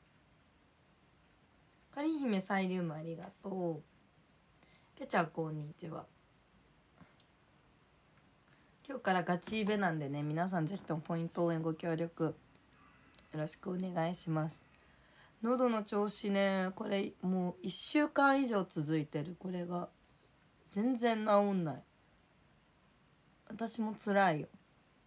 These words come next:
私ももう、もう本当に仕事に支障をきたしてしまうから辛いです、喉の。何やっても治んない。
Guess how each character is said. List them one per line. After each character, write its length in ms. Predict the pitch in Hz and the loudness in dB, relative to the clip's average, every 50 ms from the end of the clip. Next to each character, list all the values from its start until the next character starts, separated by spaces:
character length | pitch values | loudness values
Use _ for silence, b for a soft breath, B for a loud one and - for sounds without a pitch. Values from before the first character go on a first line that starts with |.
| _ _ _ _ _ _ _ _ _ _ _ _ _ - _ _ _ _ _ | _ _ _ _ _ _ _ _ _ _ _ _ _ -20 _ _ _ _ _
私 260 | - 269 247 - 254 | -4 -2 -2 0 0
も 140 | 240 226 220 | 0 0 2
も 360 | 214 214 208 202 190 180 170 - _ b b b b b b b b b b b b b b _ _ - | 0 0 0 0 0 -2 -4 -6 _ b b b b b b b b b b b b b b _ _ -6
う、 40 | 214 | -4
も 60 | 208 202 | -2 -2
う 20 | |
本 260 | 196 220 220 220 214 | -2 -2 -4 -4 -4
当 120 | 202 226 214 | -4 -2 -2
に 100 | 220 220 | -2 -2
仕 160 | - - 233 | -2 -2 -2
事 300 | 196 240 262 254 - 269 | 0 -2 -2 -2 0 0
に 120 | 254 254 240 | 0 0 0
支 200 | 240 - 247 - | -2 -4 -6 -4
障 300 | - - 254 254 254 254 | 0 2 4 6 6 6
を 80 | 247 | 4
き 120 | 247 - - | 2 -4 -4
た 160 | - 247 247 | -2 -2 -2
し 80 | 240 | -2
て 140 | - - 247 | -4 -4 -4
し 180 | 240 - - 226 | -4 -2 -2 0
ま 200 | 214 214 214 214 | 2 2 2 0
う 40 | 208 | 0
か 160 | - 190 160 | 0 0 0
ら 160 | 151 147 - - _ _ _ _ _ - - | 0 0 -4 -6 _ _ _ _ _ -18 -12
辛 300 | - 202 208 214 220 220 | -6 -4 0 2 2 2
い 100 | 208 196 | 2 0
で 120 | 180 180 175 | -4 -8 -10
す、 160 | - - - | -12 -10 -4
喉 320 | 196 185 180 170 170 165 165 | -2 -2 0 0 -2 -2 -2
の。 140 | 160 165 - - _ _ b b b b b b b b b b _ _ _ _ _ - | -2 -4 -6 -12 _ _ b b b b b b b b b b _ _ _ _ _ -2
何 320 | 226 262 277 254 240 214 | 0 2 2 2 2 2
や 80 | 208 208 | 2 0
っ 40 | - | -2
て 200 | - - - 240 | -2 0 0 2
も 140 | 220 196 | 2 2
治 300 | 180 170 165 160 160 160 | 2 2 2 0 0 -2
ん 120 | 156 151 151 | -2 -4 -4
な 160 | 151 151 | -6 -8
い。 20 | 156 | -10